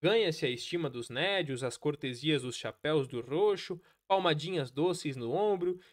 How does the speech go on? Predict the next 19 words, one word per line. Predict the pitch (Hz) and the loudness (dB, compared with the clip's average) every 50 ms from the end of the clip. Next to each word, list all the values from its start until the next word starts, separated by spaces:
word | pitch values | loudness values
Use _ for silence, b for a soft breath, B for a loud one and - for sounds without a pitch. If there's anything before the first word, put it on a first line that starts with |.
| B B | B B
de | - 214 | -2 0
manhã | 254 247 226 214 220 226 226 220 | 2 4 4 4 4 2 2 2
à | 214 | 2
noite | 185 196 220 240 254 233 - - 214 | 2 4 4 2 2 0 -4 -6 -4
uma | 202 180 170 156 143 131 120 - _ _ _ _ _ _ _ | -2 0 0 0 0 0 -2 -6 _ _ _ _ _ _ _
pingadeirazinha | 233 233 220 180 160 151 143 139 147 143 135 127 120 120 120 135 147 143 123 | -8 -4 0 2 2 2 4 2 2 2 2 2 0 0 -4 -6 -6 -6 -4
de | 117 120 | -4 -4
glória, | 113 120 127 147 170 185 180 170 165 165 165 B B B B _ _ | -4 0 0 2 2 2 2 2 0 -2 -4 B B B B _ _
mas | - 247 208 180 | -4 -4 -2 -2
ir | 214 240 233 | -2 -2 -2
sacudir | 220 - - 202 180 - - 147 123 117 131 151 185 185 170 143 | -2 -2 -4 -4 -4 -4 -6 -6 -6 -6 -6 -2 2 2 2 2
e | 131 | 2
incomodar | 123 123 - - 156 147 131 123 123 156 175 175 | -2 -6 -4 -4 -2 0 0 0 2 2 2 2
o | 151 139 | 0 -2
repouso | 127 120 - _ 170 190 202 185 151 | -6 -6 -4 _ 2 2 2 2 0
da | - 123 117 117 | -2 -2 -2 0
velha | 117 127 135 139 131 120 | 0 0 2 2 2 0
tolice | - 131 120 123 123 117 - 120 | -2 -4 -6 -6 -6 -6 -8 -8
humana | 107 117 147 185 190 160 135 131 | -6 -4 -4 -4 -4 -4 -6 -8